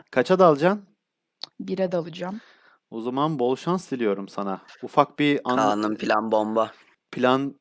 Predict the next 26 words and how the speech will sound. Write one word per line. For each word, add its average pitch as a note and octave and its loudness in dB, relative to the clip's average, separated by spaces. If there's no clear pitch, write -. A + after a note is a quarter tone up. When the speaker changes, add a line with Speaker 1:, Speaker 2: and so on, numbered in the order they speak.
Speaker 1:
anlatımı B2+ -2
Speaker 2:
Aynen. C3+ -2
Speaker 1:
yapabilirsin. A#2 -6
Speaker 2:
Tamam F3 -10
abi, D#3+ -10
daldım. E3 -6
Speaker 1:
Saldırı G#2+ -4
Speaker 2:
Şimdi B2+ -6
Speaker 1:
başladı. A#2+ 0
Speaker 2:
abi G3 0
belediye F#3+ 2
dışarıda. F#3 -2
O F#3 -4
yüzden F#3+ -4
on F#3 -2
dört F3+ -2
tane F3+ 0
sinsi E3+ -10
goblin E3+ -4
aldım. D#3+ -8
Speaker 1:
Hı A#2+ -8
hı. G2+ -8
Speaker 2:
Evet, F3+ -8
tahmin E3+ -6
ettiğim E3+ -10
gibi E3 -8